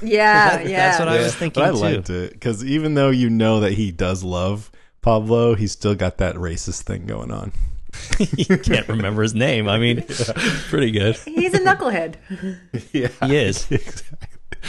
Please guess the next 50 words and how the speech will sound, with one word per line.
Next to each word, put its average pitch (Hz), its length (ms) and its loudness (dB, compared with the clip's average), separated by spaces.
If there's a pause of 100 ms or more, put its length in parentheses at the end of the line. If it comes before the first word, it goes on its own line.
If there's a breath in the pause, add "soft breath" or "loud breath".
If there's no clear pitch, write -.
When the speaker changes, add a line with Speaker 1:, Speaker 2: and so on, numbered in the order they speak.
(640 loud breath)
Speaker 4:
That's 85 140 -4
hilarious. 85 540 -6
Okay, 104 280 2 (220)
Chris. 170 260 4
Speaker 2:
Speaking, - 320 0 (140)
well, 156 140 0
speaking 208 320 -2
to 196 100 -2
the 147 80 -2
style, 120 380 2
just 101 180 -8
before 107 260 0
I 104 60 4
get 104 140 2
on 104 80 4
to 101 80 2
my 95 100 2
next 98 320 0
one, 95 320 0
um, 104 340 2 (300 loud breath)
how 185 120 0
about 302 260 -2
the 139 80 -2
whole 127 260 2
cold 104 340 0
open, 98 420 2
though? 85 260 -2
It 127 100 0
was, 156 320 2 (160)
uh, 139 80 -2
before 117 480 0
the, 104 260 4
uh, 90 400 4
title 101 460 0
card 85 340 -2
for - 160 -8
the, 87 280 -2
for - 100 -8
the 87 80 -2
show. 85 320 0 (300 loud breath)
I 180 100 0
thought 170 220 0
it 104 100 0
was 98 120 -2
fantastic. 101 800 -2
Like, 95 160 -4
it 156 120 2
was 113 180 2
really 113 320 4
well 101 500 2